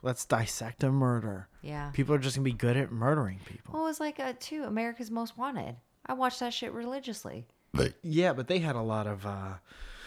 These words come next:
Speaker 1: didn't they solve a lot of those? Wasn't that guy, see, okay,
Speaker 2: If
Speaker 1: here's
Speaker 2: you
Speaker 1: what
Speaker 2: know
Speaker 1: I remember.
Speaker 2: anything about
Speaker 1: Can
Speaker 2: this,
Speaker 1: you
Speaker 2: please
Speaker 1: hit, can you
Speaker 2: call.
Speaker 1: hit the Skizance real quick?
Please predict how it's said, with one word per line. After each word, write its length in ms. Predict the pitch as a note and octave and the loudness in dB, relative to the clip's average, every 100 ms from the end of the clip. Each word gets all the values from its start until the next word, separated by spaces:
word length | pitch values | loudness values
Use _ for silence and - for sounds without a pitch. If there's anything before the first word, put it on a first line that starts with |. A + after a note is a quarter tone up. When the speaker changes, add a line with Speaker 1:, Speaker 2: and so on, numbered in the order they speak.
| - - - - _ _ | -16 -16 -18 -20 _ _
Speaker 1:
didn't 120 | E3 | 4
they 80 | E3 | 4
solve 320 | - A#2 B2+ | 6 6 6
a 40 | C3+ | 6
lot 200 | C3+ C3 | 4 4
of 60 | |
those? 320 | B2 C3+ C3+ - | 4 2 2 0
Wasn't 160 | - D#3 | 2 4
that 160 | E3 C3 | 4 6
guy, 360 | C3+ C#3 C#3+ - - _ _ - | 8 10 8 0 -12 _ _ -8
see, 440 | - - G#3+ G#3 - _ - | -2 2 4 2 -2 _ 0
okay, 180 | D#3 C3 | 4 4
Speaker 2:
If 40 | |
Speaker 1:
here's 220 | A2+ D4+ D4+ | 10 10 12
Speaker 2:
you 60 | |
Speaker 1:
what 100 | G3+ | 12
Speaker 2:
know 60 | F3+ | 12
Speaker 1:
I 20 | E3+ | 10
remember. 340 | D#3+ D#3 C#3 C3 | 8 8 8 8
Speaker 2:
anything 120 | C3 | 8
about 280 | B2+ D#3+ D#3+ | 6 6 4
Speaker 1:
Can 100 | B2 | 2
Speaker 2:
this, 80 | D3 | 0
Speaker 1:
you 60 | |
Speaker 2:
please 80 | D#3 F3+ G#3 | 2 2 2
Speaker 1:
hit, 40 | - | -2
can 240 | F3 D#3 | -2 2
you 60 | D#3 | 2
Speaker 2:
call. 80 | C#3 | 2
Speaker 1:
hit 240 | C#3 C#3+ - | 2 -2 -4
the 80 | |
Skizance 680 | C#3 - C#3 A#2+ B2 C#3 - | -10 -6 -4 -4 -4 -6 -6
real 120 | - - | -10 -10
quick? 160 | - | -16